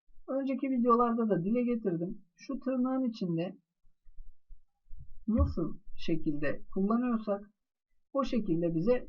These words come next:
çıktısını verir biçim olarak. Bir de şu tırnağın içinde bizim her harfimize karşılık virgülden sonra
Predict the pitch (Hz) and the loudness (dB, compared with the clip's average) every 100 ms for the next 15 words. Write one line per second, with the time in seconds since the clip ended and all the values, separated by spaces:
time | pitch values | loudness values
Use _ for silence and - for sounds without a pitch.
0 | - 214 208 185 180 151 135 - - - | -6 -6 -4 -4 -2 0 0 -2 -6 -6
1 | - - - - - - - _ - 165 | -8 -8 -10 -14 -14 -18 -20 _ -2 -2
2 | 156 151 135 135 - - - - - - | 0 0 0 0 0 0 0 2 0 0
3 | - - - 285 311 175 - - - - | -2 -4 2 4 6 6 4 -2 -6 -4
4 | 285 269 - 262 254 262 277 226 208 165 | -2 -2 0 0 2 2 0 -2 -2 0
5 | 160 - - _ 208 202 190 196 - - | -2 -4 -14 _ -4 0 2 2 -2 -10
6 | - - _ - _ - 254 277 - 226 | -10 -12 _ -20 _ 2 4 4 2 4
7 | 202 196 208 208 233 - 175 - 151 170 | 4 2 2 4 2 2 0 0 -4 -6
8 | 185 _ _ _ _ _ 170 202 220 233 | -8 _ _ _ _ _ 2 4 6 4
9 | 233 277 269 226 185 202 254 | 4 4 2 0 2 0 -4